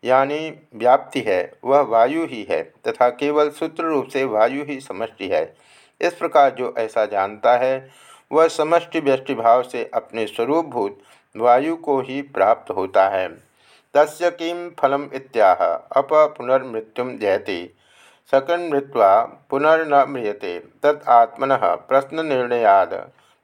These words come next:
भुज्युर्लाह्याय निरूपर राम।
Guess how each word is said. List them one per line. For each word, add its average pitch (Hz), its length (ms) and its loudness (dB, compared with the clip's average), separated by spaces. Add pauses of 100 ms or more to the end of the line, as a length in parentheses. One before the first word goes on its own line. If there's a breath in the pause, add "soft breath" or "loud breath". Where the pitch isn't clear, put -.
भुज्युर्लाह्याय 135 1400 2 (240)
निरूपर 113 520 -4
राम। 101 680 0